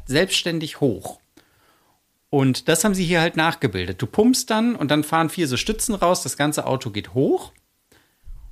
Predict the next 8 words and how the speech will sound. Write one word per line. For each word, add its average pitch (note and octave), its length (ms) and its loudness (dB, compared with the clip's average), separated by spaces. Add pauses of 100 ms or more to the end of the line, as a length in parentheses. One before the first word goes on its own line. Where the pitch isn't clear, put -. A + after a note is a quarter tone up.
(160)
Und C3+ 140 4
dann F#3+ 260 2
kann F#3 320 0
man F#3 400 0
mit C#3+ 200 -2
so D3 100 0
einem C#3+ 220 4
speziellen E3 960 0